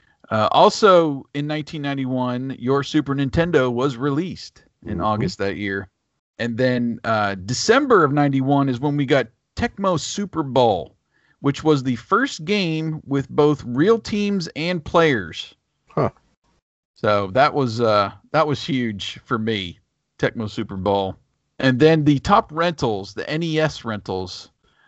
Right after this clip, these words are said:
Speaker 1: of nineteen ninety-one, according to, uh, Blockbuster, was Monopoly, <laughs> Battletoads,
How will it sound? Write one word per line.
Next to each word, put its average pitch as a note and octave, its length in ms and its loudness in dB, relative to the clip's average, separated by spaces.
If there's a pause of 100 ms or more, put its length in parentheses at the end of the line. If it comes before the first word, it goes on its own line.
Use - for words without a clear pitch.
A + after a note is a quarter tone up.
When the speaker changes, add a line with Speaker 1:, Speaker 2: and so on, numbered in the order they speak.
(160)
Speaker 1:
of G#2 260 -4
nineteen A#2 380 -4
ninety-one, G#2+ 800 -2 (100)
according B2+ 360 2
to, A2 360 0
uh, G2+ 240 0
Blockbuster, G#2+ 960 -2 (520)
was A2 640 -4 (220)
Monopoly, A2+ 880 -2 (400)
<laughs> - 20 -14 (800)
Battletoads, D3+ 1160 0